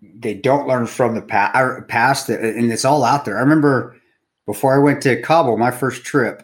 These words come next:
I read The Bear Trap 'cause I wanted to at least get some history. I wanted to know more, but I knew the Muj, I knew, but I still was a youngster, and it, it gave me some insight of, of really what we were fighting over there, and,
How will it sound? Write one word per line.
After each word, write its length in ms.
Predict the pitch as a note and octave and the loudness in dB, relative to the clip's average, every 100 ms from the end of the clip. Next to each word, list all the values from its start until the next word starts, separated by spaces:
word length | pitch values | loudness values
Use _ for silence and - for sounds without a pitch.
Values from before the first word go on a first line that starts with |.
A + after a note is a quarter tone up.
| - | -8
I 100 | A2+ | -6
read 280 | G#2+ A2 | -4 -8
The 60 | G#2+ | -8
Bear 240 | F#2+ C#3+ | -2 -2
Trap 320 | B2+ A2+ E2+ - _ _ _ _ | -2 -6 -10 -12 _ _ _ _
'cause 120 | - | -8
I 100 | A2 A#2 | -4 0
wanted 200 | B2+ A#2 | 0 -2
to 100 | B2 | -2
at 60 | |
least 200 | C3 D#3 | -2 0
get 140 | G#3 - | -2 -2
some 120 | A#2+ | -2
history. 440 | C#3+ D#3+ - E2+ | 0 -2 -4 -8
I 120 | F#2+ | 0
wanted 200 | C3 D#3+ B2+ | 2 2 2
to 40 | |
know 220 | B2+ B2 | 0 0
more, 220 | A#2 A#2+ A2+ | 0 0 0
but 80 | A2 | 0
I 80 | |
knew 320 | C3 G3 G3 F3 | 2 4 4 4
the 80 | |
Muj, 500 | D3 D3 D3+ D3 C#3 | 4 4 4 2 2
I 60 | A#2+ | 0
knew, 180 | A#2 B2+ | 0 -2
but 160 | A#2 | -2
I 320 | A#2+ D3 C#3+ - - - - | 0 0 0 -4 -20 -20 -10
still 200 | - F3+ | 0 2
was 120 | C#3+ | 4
a 40 | |
youngster, 540 | C3 A#2+ A#2 - B2 A2+ | 2 0 0 -4 -4 -2
and 100 | G#2 F2 - - - - | -4 -8 -14 -20 -20 -4
it, 180 | D3+ D#3 | -2 0
it 100 | C3+ | -2
gave 220 | C3 E3 D#3 | 0 2 4
me 120 | D3 | 2
some 200 | D3+ B2 | 2 2
insight 440 | D3 C#3+ C3+ A#2+ | 2 2 2 2
of, 300 | A2+ G#2+ G2 - | 0 -2 -6 -12
of 260 | G#2+ G2+ F#2+ A2 | -8 -8 -10 -8
really 320 | A#2 D3 A2+ | -4 -2 -2
what 380 | G2 A2+ A2 _ _ | -2 -4 -4 _ _
we 140 | A2 G#2 | -14 -12
were 120 | G2+ | -12
fighting 460 | - A2+ D#3 G#2+ F2+ | -10 -6 -4 -6 -10
over 140 | E2 E2 | -20 -20
there, 220 | - - - - | -20 -20 -20 -10
and, 280 | G#2+ G2+ | -6 -4